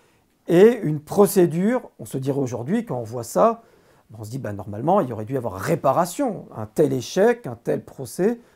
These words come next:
grâce à la loi de mille neuf cent soixante-quatre sur le crime contre l'humanité, aurait pu facilement, puisque Klarsfeld, dès quatre-vingt-trois, vous le rappelez, trouve, euh, des documents nouveaux.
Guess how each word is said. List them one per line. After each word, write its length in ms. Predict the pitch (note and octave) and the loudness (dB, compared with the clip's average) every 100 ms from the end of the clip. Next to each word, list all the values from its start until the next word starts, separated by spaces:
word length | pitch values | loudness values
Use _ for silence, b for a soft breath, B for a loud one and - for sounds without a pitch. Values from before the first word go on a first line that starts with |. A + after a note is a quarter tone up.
| b | b
grâce 220 | - C#3+ C#3 | -2 0 2
à 40 | |
la 80 | C3 | 2
loi 120 | D3 | 2
de 60 | C#3+ | 0
mille 60 | |
neuf 80 | C3 | -4
cent 80 | C3 | -8
soixante-quatre 460 | C3+ B2 - C#3 | -10 -10 -4 -4
sur 120 | - A#2+ | -4 -12
le 100 | A2+ | -10
crime 160 | C#3 | -12
contre 220 | B2+ A#2+ | -12 -14
l'humanité, 580 | A#2 A2 A2 - G#3 A#3+ b b b - | -12 -12 -10 0 0 0 b b b 4
aurait 220 | F#3 D#3+ | 6 6
pu 420 | D#3 G3 C4+ C4+ _ _ _ | 0 -4 -4 -6 _ _ _
facilement, 920 | - - C3 - D3+ D3 C4 D#4 A3 b b b | -14 -8 -6 -6 -8 -2 -2 -2 -6 b b b
puisque 360 | - - B2+ B2 | -20 -10 -8 -6
Klarsfeld, 680 | C3+ - - D3 C3 A#2+ | -6 -6 -2 -2 -2 -4
dès 140 | A#2 G#3+ | 2 2
quatre-vingt-trois, 720 | D3 - C#3 C3 - D3+ D3 | 2 -2 -8 -8 -2 2 2
vous 140 | C3 | 0
le 80 | A#2 | -6
rappelez, 440 | B2+ - C#3+ D3+ b b b - | -8 -4 -2 -2 b b b -16
trouve, 520 | - F#3+ G3+ E3 C#3 | 0 4 6 4 -2
euh, 200 | C3+ C3+ | -2 -4
des 200 | C3 C3+ | -4 -6
documents 460 | C3 - C3+ C3 | -6 -4 -2 0
nouveaux. 580 | D3+ F3 E3 A3+ D4+ D4 | 2 2 4 4 2 0